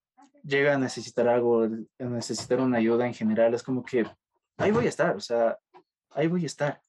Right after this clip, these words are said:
Entonces, no, no es con el fin de, de, de, de, o sea, de, de darme, o sea, de fijarme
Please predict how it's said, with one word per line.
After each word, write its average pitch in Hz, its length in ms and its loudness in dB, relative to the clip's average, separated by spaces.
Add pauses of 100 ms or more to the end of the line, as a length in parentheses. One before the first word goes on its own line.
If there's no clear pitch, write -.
(340)
Entonces, 117 560 0
no, 160 500 2
no 208 140 2
es 226 80 -4
con 165 160 -2
el 127 80 -2
fin 147 220 -6
de, 135 260 0 (720)
de, 113 420 2
de, 107 500 2
de, 196 120 2
o 214 40 4
sea, 285 180 2
de, 311 80 2
de 311 180 2
darme, 359 480 2
o 202 60 0
sea, 254 120 0
de 247 120 2
fijarme 294 500 0